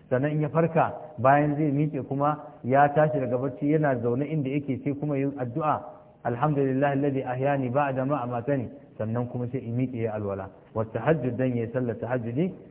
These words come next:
shine sallar dare bayan an tashi daga bacci cikin dare. Ata bi zalika kulli ala ma warada an nabi sallallahu alaihi wasallama wa yaqtimu tahajjudu.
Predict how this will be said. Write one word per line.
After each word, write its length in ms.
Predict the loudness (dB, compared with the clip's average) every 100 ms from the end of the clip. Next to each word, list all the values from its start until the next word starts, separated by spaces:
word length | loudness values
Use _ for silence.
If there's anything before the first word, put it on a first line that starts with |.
| -8
shine 240 | -4 -4 -2
sallar 200 | -2 -2 0
dare 180 | 0
bayan 240 | 2 0 0
an 160 | -4 -4
tashi 200 | -4 -4
daga 180 | -4
bacci 300 | -2 -2 -2 -8
cikin 220 | -6 -2
dare. 260 | 0 0 -4 -12 -2
Ata 260 | 2 4 4
bi 100 | 4
zalika 320 | 2 2 -2
kulli 280 | 0 2 2
ala 280 | 2 2
ma 120 | 2 2
warada 240 | 2 2 0
an 80 |
nabi 140 | 0 -2
sallallahu 240 | -2 -2
alaihi 80 | 0
wasallama 360 | 0 2 2 0 -8 0
wa 100 | 4
yaqtimu 440 | 4 2 -2 -2 -2
tahajjudu. 480 | -4 -2 0 0